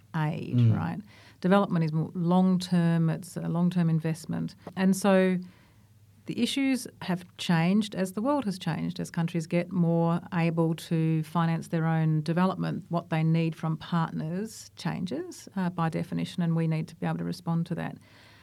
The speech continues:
Speaker 1: I think the focus, though, on poverty and human development have always been constants and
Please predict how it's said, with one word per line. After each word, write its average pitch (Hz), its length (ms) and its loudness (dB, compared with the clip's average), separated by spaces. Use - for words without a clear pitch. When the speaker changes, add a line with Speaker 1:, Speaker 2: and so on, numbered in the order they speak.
Speaker 1:
I 226 80 0
think 302 160 0
the 262 80 2
focus, 208 520 2
though, 170 380 2
on 160 340 0
poverty 180 380 0
and 160 100 2
human 160 260 2
development 160 680 -4
have 165 160 0
always 165 460 2
been 160 420 0
constants 196 760 -4
and 165 340 2